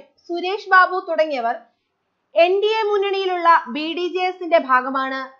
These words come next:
ഇതോടെ എസ് എൻ ഡി പി യോഗത്തിൽ വനിതാ മതിൽ ചേരിതിരിവിന് കാരണമായി. സംഘാടക സമിതി രൂപീകരണം മുതൽ സംഭവിച്ച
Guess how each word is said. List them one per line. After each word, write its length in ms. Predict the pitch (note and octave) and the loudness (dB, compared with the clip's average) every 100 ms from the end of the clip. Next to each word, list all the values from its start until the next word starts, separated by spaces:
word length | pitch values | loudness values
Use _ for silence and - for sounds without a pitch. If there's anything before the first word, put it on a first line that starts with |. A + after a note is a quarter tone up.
| - | -10
ഇതോടെ 340 | D#4+ F4 D4 D4+ E4+ | 2 4 6 4 0
എസ് 240 | D4 D4+ F#4+ | -2 -2 -2
എൻ 80 | F#4 | -2
ഡി 100 | F#4+ | -2
പി 140 | G4 | -2
യോഗത്തിൽ 460 | G4+ F#4 D#4+ D4+ D4+ A#3 | 2 4 4 0 -6 0
വനിതാ 400 | D4 D4+ E4 F4+ | 4 4 4 4
മതിൽ 240 | E4+ D4 C#4+ _ _ - | 4 -2 -6 _ _ -4
ചേരിതിരിവിന് 680 | E4 F4 G4+ F4+ E4 D4+ D4+ | 0 0 -2 -6 -2 0 0
കാരണമായി. 800 | D#4 C#4+ C4+ C#4+ C#4 C4+ C4+ C4+ C#4 _ _ _ - | 4 4 4 0 0 -2 -2 -6 -12 _ _ _ 0
സംഘാടക 540 | F4+ F4 - A4 A4 A4 | 4 4 6 4 6 2
സമിതി 360 | A4 G#4 G#4+ | 2 0 0
രൂപീകരണം 640 | G#4 G#4 G#4 G#4 G#4 G4+ G4+ | 0 0 0 0 2 2 -2
മുതൽ 200 | G4 F#4+ | -2 -4
സംഭവിച്ച 500 | G4+ F4+ F4+ F4+ - | 0 -2 -2 -6 2